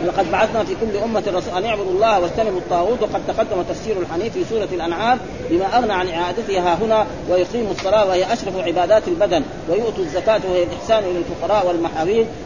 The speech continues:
"وذلك دين القيمة"، الملة القائمة العادلة أو الأمة المستقيمة المعتدلة. وقد استدل كثير من الأئمة كالزهري والشافعي بهذه الآية الكريمة على أن الأعمال داخلة في الإيمان، ولهذا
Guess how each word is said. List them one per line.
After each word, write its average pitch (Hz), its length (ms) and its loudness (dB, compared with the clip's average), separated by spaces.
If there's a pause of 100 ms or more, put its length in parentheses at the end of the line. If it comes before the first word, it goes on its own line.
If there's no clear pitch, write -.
"وذلك 190 400 4
دين 196 240 -2
القيمة"، 196 500 2
الملة 196 380 0
القائمة 196 480 0
العادلة 208 420 2
أو 170 80 2
الأمة 175 400 -2
المستقيمة 175 640 -4
المعتدلة. 202 600 0 (260)
وقد 185 180 0
استدل 226 440 0
كثير 208 300 -2
من 180 140 0
الأئمة 185 460 -2
كالزهري 180 420 0
والشافعي 180 440 0
بهذه 180 380 2
الآية 208 220 4
الكريمة 202 360 0
على 185 160 2
أن 196 280 -2 (260)
الأعمال 190 440 4 (320)
داخلة 190 340 4 (180)
في 190 60 0
الإيمان، 180 520 2
ولهذا 190 360 2